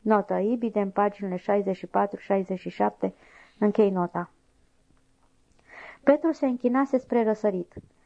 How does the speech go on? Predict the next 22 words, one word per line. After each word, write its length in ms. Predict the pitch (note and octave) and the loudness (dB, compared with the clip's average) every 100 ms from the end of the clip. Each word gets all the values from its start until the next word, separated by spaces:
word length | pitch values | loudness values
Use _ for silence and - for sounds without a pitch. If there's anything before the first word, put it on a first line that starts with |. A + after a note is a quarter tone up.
| _ _ - | _ _ 0
Peste 260 | A#3 - | 2 2
puțin, 480 | A3+ G#3+ - C#4 C4+ _ _ _ | -2 -2 0 0 -2 _ _ _
el 220 | - A3+ | 2 2
plecă 340 | A3 G#3 G#3 B3+ | 4 0 2 0
genunchii 500 | A3+ G#3 A3+ B3 A3 | 0 -2 -2 -4 0
cu 100 | G#3+ | 0
fața 320 | G#3 A3 G#3+ | 0 0 -2
spre 180 | G3+ G3+ | -4 -4
miază 340 | G3 F#3+ F3+ | -2 -2 -2
zi. 240 | F3+ - E3 _ _ _ _ _ - - | -4 -6 -16 _ _ _ _ _ -20 -6
După 240 | G#3+ A#3 | 0 2
ce, 240 | A#3 D#4 D4+ | 2 2 0
în 160 | - A#3 | 0 0
o 60 | |
mie 300 | A3+ C#4 B3+ | 2 2 0
patru 320 | G#3 A#3+ A#3+ | 0 0 0
sute 220 | G#3+ - G#3+ | -6 -4 -4
cincizeci 340 | - A3+ G#3 | -2 -2 -2
și 100 | G3+ | -2
patru, 380 | - G#3+ G#3 F#3+ | 0 0 0 -6
corăbiile 580 | - G3 A#3 A3 G#3 G3+ | -2 0 0 0 0 0
turcești 540 | F#3 F3+ G#3+ G#3+ - | -2 -2 -2 -2 -8